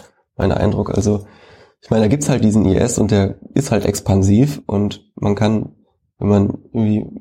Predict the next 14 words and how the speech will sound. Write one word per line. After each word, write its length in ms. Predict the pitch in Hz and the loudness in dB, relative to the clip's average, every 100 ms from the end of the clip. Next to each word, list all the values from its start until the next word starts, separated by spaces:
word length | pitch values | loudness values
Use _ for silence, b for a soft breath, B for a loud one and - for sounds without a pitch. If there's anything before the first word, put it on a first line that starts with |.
| - | -12
mit 260 | - - 110 | -4 0 2
einer 100 | 104 | 2
weißen 200 | 101 107 | 0 -2
Flagge 240 | 110 107 | -2 -2
auf 80 | - | 0
die 100 | 107 | -2
Sch-, 180 | - - | -4 -2
zuläuft, 340 | 120 127 135 | 0 2 0
wird 120 | - | -2
man 100 | 107 | 0
halt 120 | 104 113 | 0 0
erschossen 380 | 120 127 101 | -2 -2 0
und 220 | 107 113 - B B - | -2 -4 -8 B B -4
es, 340 | - - | -4 -4